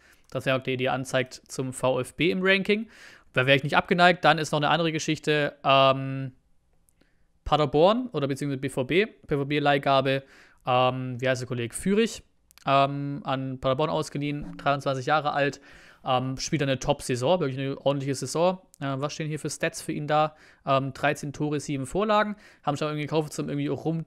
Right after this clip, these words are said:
die eine Million oder sowas, die Paderborner. Mal gucken, ob die den einfach kaufen und uns, den dann quasi mit Transfergewinn an uns weiterverkaufen. Das wäre, glaub ich, der Plan von denen.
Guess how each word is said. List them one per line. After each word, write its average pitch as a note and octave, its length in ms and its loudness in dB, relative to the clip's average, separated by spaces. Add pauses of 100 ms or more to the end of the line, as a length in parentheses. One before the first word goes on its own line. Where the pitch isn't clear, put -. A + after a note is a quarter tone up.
die D#3+ 160 -6
eine D#3 240 0
Million D3 480 -2
oder F#3 160 0
sowas, F#3 340 0
die F3+ 260 -2
Paderborner. F3 480 0
Mal D3+ 120 -4
gucken, - 260 -8
ob D3+ 160 -8
die D#3 80 -4
den D3 120 -4
einfach C#3 260 -4
kaufen E3 320 2
und D3+ 80 -6
uns, C#3+ 160 -8 (440)
den C#3+ 100 0
dann C#3 80 -2
quasi C3+ 260 2
mit C#3 160 -4
Transfergewinn C#3+ 520 4
an C3+ 120 -4
uns C3 120 -6
weiterverkaufen. E3 600 2
Das C3 80 -6
wäre, B2+ 100 0
glaub C3 160 0
ich, B2+ 60 -6
der B2 80 -2
Plan D3 260 4
von E3+ 160 -2
denen. D#3 220 -2